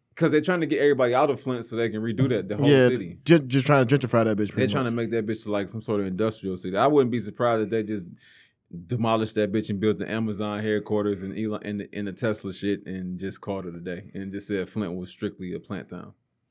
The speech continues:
Speaker 1: No, no residential, nothing.
Speaker 2: Yeah, I can kinda see that, man. It's, it's just, it's just getting ridiculous now with this shit, man. Like, you know what I'm saying? They just, like, niggas ain't trying to fix this water or nothing like that, man. They is not trying to do shit.
Speaker 1: No, they definitely not trying to do that.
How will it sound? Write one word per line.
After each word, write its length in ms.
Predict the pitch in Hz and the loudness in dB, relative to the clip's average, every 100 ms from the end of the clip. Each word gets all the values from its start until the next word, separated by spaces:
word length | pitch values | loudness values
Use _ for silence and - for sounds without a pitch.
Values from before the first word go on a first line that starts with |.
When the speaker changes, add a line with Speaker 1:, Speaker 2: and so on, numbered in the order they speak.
| _ - | _ -10
Speaker 1:
No, 200 | 95 101 | -6 -6
no 320 | 98 110 107 | -4 -2 0
residential, 580 | 101 104 98 87 101 101 | 0 -2 -4 -6 -8 -8
nothing. 340 | 98 95 - 92 | -10 -10 -12 -8
Speaker 2:
Yeah, 200 | 185 226 | 4 6
I 40 | 247 | 8
can 140 | 185 | 10
kinda 200 | 175 160 | 10 10
see 160 | 170 165 | 10 10
that, 140 | 139 | 10
man. 200 | 127 135 | 10 6
It's, 120 | 202 | 6
it's 200 | 196 180 | 6 4
just, 160 | 202 202 | 6 4
it's 180 | 185 208 | 6 6
just 160 | 208 | 8
getting 160 | 190 143 | 8 8
ridiculous 420 | 117 123 170 117 | 8 8 8 6
now 200 | 113 110 | 6 2
with 80 | 104 | 4
this 160 | 107 101 | 2 2
shit, 200 | 104 87 | 2 2
man. 300 | 104 113 110 | 0 0 4
Like, 160 | 110 | 4
you 80 | 123 | 6
know 60 | 123 | 4
what 60 | |
I'm 40 | 117 | 6
saying? 140 | 120 | 6
They 80 | 127 | 8
just, 320 | 143 117 - | 6 4 2
like, 320 | 98 110 95 | 2 4 2
niggas 280 | - 135 139 | 2 4 6
ain't 120 | 123 | 6
trying 140 | 131 110 | 4 2
to 40 | |
fix 220 | 139 127 | 4 4
this 100 | 123 | 4
water 280 | 123 131 120 | 4 6 4
or 40 | |
nothing 220 | 120 131 113 | 4 4 4
like 160 | 110 | 2
that, 180 | 107 95 | 2 0
man. 200 | 95 101 | 0 2
They 180 | 113 120 | 4 6
is 80 | 110 | 6
not 160 | 104 | 2
trying 160 | 104 80 | -2 -6
to 80 | - | -10
do 60 | |
shit. 300 | - - 139 | -14 0 4
Speaker 1:
No, 140 | 170 160 | 4 4
they 60 | |
definitely 300 | 165 170 139 | 4 2 2
not 100 | 117 | -2
trying 180 | 120 107 | -2 -4
to 60 | 107 | -2
do 80 | |
that. 240 | 123 110 | -2 -2